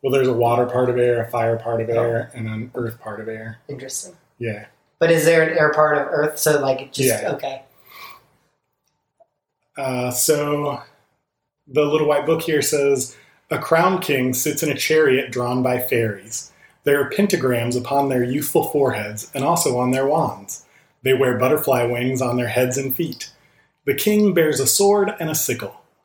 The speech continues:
Speaker 1: With the sword, he rules, and with the sickle, he slays. Beneath the chariot are gray rain clouds, or nimbi. Above the king is the crest of a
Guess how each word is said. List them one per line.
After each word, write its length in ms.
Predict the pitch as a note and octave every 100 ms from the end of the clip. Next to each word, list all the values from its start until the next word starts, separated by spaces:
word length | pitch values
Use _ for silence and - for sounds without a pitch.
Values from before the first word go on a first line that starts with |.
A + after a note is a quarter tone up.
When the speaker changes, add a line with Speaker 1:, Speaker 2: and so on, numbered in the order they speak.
| _ _
Speaker 1:
With 180 | C#3 -
the 80 |
sword, 500 | B2+ - E3+ A#2 G#2 -
he 140 | C#3
rules, 640 | B2+ D3+ B2+ G2 G2+ - - _
and 140 | - C#3+
with 100 | C#3
the 80 | C3
sickle, 560 | - D#3 G3 F#3+ F#3 _
he 140 | A2+
slays. 920 | - - G2+ A2+ G2 - - - - _ _ _ _ _ _ _
Beneath 320 | D#3 A3 A3
the 80 | -
chariot 440 | - B2+ B2+ C3
are 80 | B2+
gray 280 | A#2 C#3 F#3
rain 280 | E3 C#3+ C3
clouds, 460 | A#2 G#2 G2 - -
or 100 | D3+
nimbi. 500 | F3+ E3+ A2 G2 - _ _ _ _ _ _ _ _
Above 300 | A#2 D3 F3
the 80 | D#3
king 420 | - B2+ B2+ C#3
is 160 | - A#2
the 100 | B2+
crest 360 | - D#3 D3+ -
of 100 | B2
a 180 | A#2